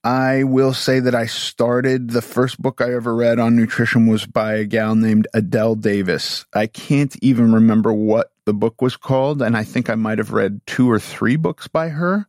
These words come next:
and they were kind of, like, very old school diet books, but I remember liking them a lot, and they were kind of straightforward, and if I'm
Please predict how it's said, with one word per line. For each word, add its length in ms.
and 200
they 80
were 140
kind 300
of, 80
like, 220
very 400
old 300
school 360
diet 460
books, 300
but 160
I 60
remember 440
liking 440
them 160
a 80
lot, 340
and 180
they 100
were 260
kind 280
of 80
straightforward, 880
and 300
if 160
I'm 380